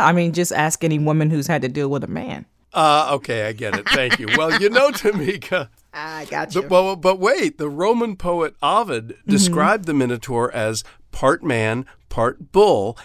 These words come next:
Speaker 2: and I can really relate to that. After listening to me talking, many folks have called me
Speaker 1: Oh, okay, Murray, you can stop now.
Speaker 2: All right, thanks for that. Okay, <laughs> Tamika, <laughs> this is one of your favorite subjects,
Speaker 1: It is.
Speaker 2: mythology.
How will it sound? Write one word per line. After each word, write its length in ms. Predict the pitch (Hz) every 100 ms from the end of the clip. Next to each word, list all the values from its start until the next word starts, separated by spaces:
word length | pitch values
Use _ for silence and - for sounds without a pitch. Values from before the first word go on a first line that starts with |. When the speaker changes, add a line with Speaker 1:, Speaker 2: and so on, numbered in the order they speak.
| - -
Speaker 2:
and 120 | 123 -
I 200 | 160 226
can 160 | 202
really 280 | 170 170 180
relate 380 | 151 143 156 196
to 100 | 151
that. 280 | 110 90 - -
After 340 | 156 196 202
listening 420 | 185 185 180 151
to 100 | 135
me 180 | 151 143
talking, 560 | 143 156 165 214 233 233 - - -
many 420 | 127 147 240 262
folks 320 | - 123 107
have 160 | 127 107
called 380 | - 151 190 160
me 240 | 131 113
Speaker 1:
Oh, 240 | 190 185 202
okay, 260 | 208 156
Murray, 340 | 139 127 123 127
you 160 | 127
can 160 | 139 175
stop 320 | - 151 117
now. 260 | 120 - - _ _ -
Speaker 2:
All 100 | 104
right, 220 | 95 87
thanks 280 | - 117 110
for 160 | - 101
that. 220 | 87 156
Okay, 280 | 247 156 359
<laughs> 60 | - 480 -
Tamika, 640 | 214 254 233 247 - - -
<laughs> 1700 | - - - - - _ _ - - - 233 - - - - -
this 240 | 214 247 233
is 180 | 202 170
one 240 | 156 160
of 120 | 143
your 360 | 135 143 175 220
favorite 460 | - 180 202 247 -
subjects, 520 | 202 202 180 151 160
Speaker 1:
It 140 | 190
is. 60 | 403
Speaker 2:
mythology. 840 | 202 - 139 175 156 98 98